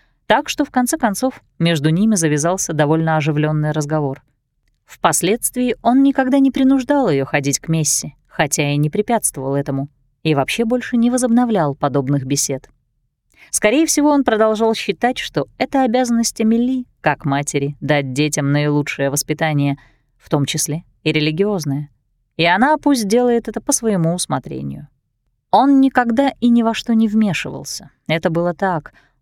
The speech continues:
но суровые взгляды, которые он время от времени бросал на мальчишек, говорили о его истинном отношении. Жалел ли он о том, что взвалил на себя заботу о четырех пасынках? Кейт надеялась, что нет,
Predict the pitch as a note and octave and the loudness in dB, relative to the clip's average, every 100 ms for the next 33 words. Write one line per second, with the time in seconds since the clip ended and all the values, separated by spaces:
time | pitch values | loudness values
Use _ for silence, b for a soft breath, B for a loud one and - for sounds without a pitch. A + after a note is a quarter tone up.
0 | - D#3+ E3+ F#3 A3+ A3+ C4+ C#4 B3 G#3+ | -4 2 2 2 2 2 4 2 2 0
1 | A#3 B3+ B3+ - - D#3+ D3 D3 C#3+ D#3 | 2 2 0 -2 -2 0 2 2 2 2
2 | D3+ D3 D#3 D#3+ D#3 D3 D3+ C#3+ D#3 D3 | 2 0 0 2 2 2 0 0 0 0
3 | C#3+ C#3 C3+ - G#3 G#3+ - _ D#3 D#3 | 0 0 -4 -4 -4 -4 -10 _ 0 2
4 | D3 D#3+ G#3+ A#3 - A3 A3+ A#3 - - | 2 2 0 -4 -4 0 0 0 -4 -4
5 | F#3+ - - G3+ G#3 - - A3 - D3+ | -4 -4 -2 -2 -2 -6 -4 -4 -2 -2
6 | C#3+ D3 D3 _ _ _ _ _ - C#3+ | 0 -2 -6 _ _ _ _ _ -4 0
7 | E3 E3+ A3+ A#3 D#3+ D3 C#3+ C#3+ F#3+ G#3 | 2 2 2 2 2 2 0 0 -2 -2
8 | - D3+ C3+ C#3 D3 D#3 D#3 D3+ - D3+ | -2 -2 -2 0 2 2 0 -2 -2 -2
9 | D3 C#3+ E3 F3+ D#3 - D#3+ E3+ - F#3 | 0 0 -2 -2 -4 -2 -2 -2 -2 -4
10 | E3 D#3 C#3+ D#3+ - _ _ _ _ _ | -4 -6 -10 -14 -20 _ _ _ _ _
11 | _ _ - A#3+ B3+ - A#3 G#3+ G#3 G#3 | _ _ -2 0 0 -2 -2 0 0 0
12 | G3 F#3+ - G3 F#3 F3+ D3 | -2 -6 -8 -4 -2 -2 -4